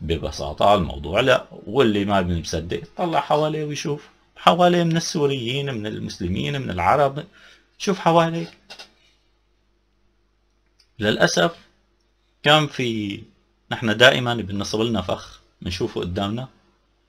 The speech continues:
ونحن بنمشي، بنمشي، بنمشي، بنروح لعنده. كان في اطراف لها مصلحه تحول القضيه لقضيه مهاجرين ومسلمين، وبده يجي مين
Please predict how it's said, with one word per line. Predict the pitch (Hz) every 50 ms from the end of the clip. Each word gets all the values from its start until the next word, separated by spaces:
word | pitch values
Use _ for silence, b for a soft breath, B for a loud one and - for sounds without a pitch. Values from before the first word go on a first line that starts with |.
| _ _ _ _ _ _
ونحن | - 135 123 - 113 104 101 107
بنمشي، | 120 123 120 - - 117
بنمشي، | 113 123 123 120 - -
بنمشي، | 113 113 120 117 - - 95
بنروح | 87 85 80 71 - -
لعنده. | - - 78 76 73 - - - B B B B B B B B B B B B B B _ _ -
كان | 139 139 139
في | - - 131 110
اطراف | 110 - 123 120 117 -
لها | - 95 98
مصلحه | 110 113 - - - - 90
تحول | - - 110 110 107 101 90
القضيه | 87 87 - 92 87 90 95 92 90 85
لقضيه | 82 80 - - 90 90 101 98 98 92 - - b b b b b b b b
مهاجرين | 104 120 123 127 127 127 123 113 110 117 117 120 120 120 120 117 113
ومسلمين، | 113 110 120 - - - 120 117 120 127 135 135 147 - _ -
وبده | 104 107 113 110 120 120
يجي | 120 120 117 117 120
مين | 117 117 113 117 117